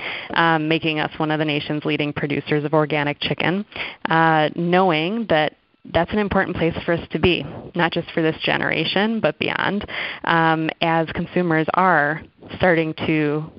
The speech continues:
you know, have interest in, obviously organic has always been on the radar, but have interest in the bigger meaning and the importance, um, that,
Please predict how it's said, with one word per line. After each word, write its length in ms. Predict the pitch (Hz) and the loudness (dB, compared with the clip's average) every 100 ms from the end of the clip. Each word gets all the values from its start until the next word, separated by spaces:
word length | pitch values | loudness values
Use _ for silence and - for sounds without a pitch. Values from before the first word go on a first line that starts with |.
| - | -6
you 80 | 165 | -2
know, 120 | 143 | 0
have 320 | - - 160 | 0 0 2
interest 460 | - 160 151 147 - - - - | 0 0 0 0 -2 -10 -12 -2
in, 180 | - 156 | 0 0
obviously 340 | 151 165 160 156 | 0 0 0 0
organic 400 | 147 156 151 151 | 0 0 0 -2
has 120 | 151 | 0
always 200 | 147 151 | 0 0
been 100 | - | 0
on 100 | 165 | 0
the 80 | 170 | 2
radar, 400 | 190 160 139 147 - - - | 4 4 2 0 -6 -12 -4
but 80 | 147 | 2
have 180 | 180 | 2
interest 320 | 170 165 170 - | 2 0 -2 0
in 80 | 170 | 0
the 80 | 160 | 2
bigger 280 | 156 151 147 | 2 0 -2
meaning 440 | 147 147 143 147 - - - | -2 -2 -2 -4 -8 -14 -6
and 420 | - 165 156 151 160 | 0 2 2 0 0
the 100 | 165 | 0
importance, 580 | 156 - 160 - 147 151 - - | 2 4 2 0 -6 -6 -14 -4
um, 460 | 156 147 143 143 143 - - 156 | -2 0 0 -2 -6 -6 -8 2
that, 260 | 156 147 | 2 2